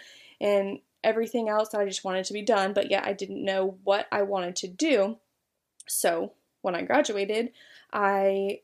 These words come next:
took an internship with the State Fair of Texas and a real estate, actually before that, like, over the summer before I started at the State Fair, I did a real estate internship,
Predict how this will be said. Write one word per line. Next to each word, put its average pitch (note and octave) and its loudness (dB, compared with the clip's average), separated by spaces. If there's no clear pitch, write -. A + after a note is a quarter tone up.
took - -4
an A#3+ -6
internship A#3+ -2
with A3 -4
the A3 -8
State - -6
Fair G#3 -2
of G#3 -6
Texas E4+ -2
and G#3 0
a G#3 2
real G3 2
estate, F#3 -2
actually G#3 -2
before G3 0
that, F#3+ 2
like, G3+ -2
over G3 -4
the G3 -2
summer G3 -2
before G#3+ -6
I A3 -4
started A#3 -4
at A3+ -10
the B3 -6
State - -4
Fair, A3+ 0
I G#3+ -2
did G#3 -6
a G#3 -2
real A#3+ 4
estate B3 0
internship, B3 -2